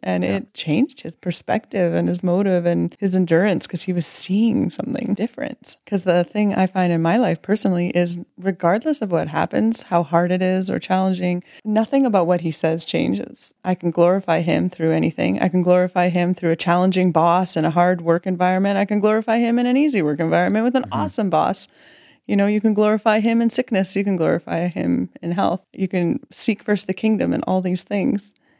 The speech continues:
Speaker 1: and have that your priority and your focus. And there's this beautiful simplicity in it.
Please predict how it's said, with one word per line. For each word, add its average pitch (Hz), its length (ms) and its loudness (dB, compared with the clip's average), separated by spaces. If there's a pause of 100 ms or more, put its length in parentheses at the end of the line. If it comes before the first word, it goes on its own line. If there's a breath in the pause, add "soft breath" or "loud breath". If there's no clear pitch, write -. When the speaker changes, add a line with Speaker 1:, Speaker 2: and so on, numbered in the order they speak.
(160)
Speaker 1:
and 180 120 0
have 180 160 0
that 175 180 -2
your 180 100 0
priority 175 800 0
and 175 100 0
your 170 120 2
focus. 180 680 -2 (120)
And 165 460 -4 (100)
there's 165 220 -6
this 165 160 -6
beautiful 170 340 -4
simplicity 175 720 -2
in 170 100 -4
it. 175 220 -2